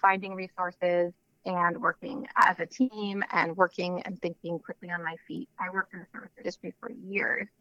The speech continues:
actually, while I was working also as a dancer. While I was in New York, I also taught English as a second language to adult learners.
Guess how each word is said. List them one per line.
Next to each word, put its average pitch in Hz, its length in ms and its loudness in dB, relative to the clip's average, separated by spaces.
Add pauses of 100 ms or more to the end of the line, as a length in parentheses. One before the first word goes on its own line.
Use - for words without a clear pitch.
actually, - 540 -2 (340)
while 180 220 6
I 170 100 6
was 180 200 -4 (340)
working - 320 -6
also - 280 0
as 196 120 -2
a 196 60 0
dancer. 190 560 2 (220)
While 220 220 6
I 214 100 4
was 220 140 0
in 269 140 2
New 262 120 4
York, 202 440 2 (320)
I 202 120 0 (120)
also 240 420 2
taught - 520 -2 (240)
English 190 340 -2
as 180 120 -6
a 180 80 -8
second - 360 -6
language 214 680 0
to 196 180 0
adult 170 440 2 (140)
learners. 247 580 4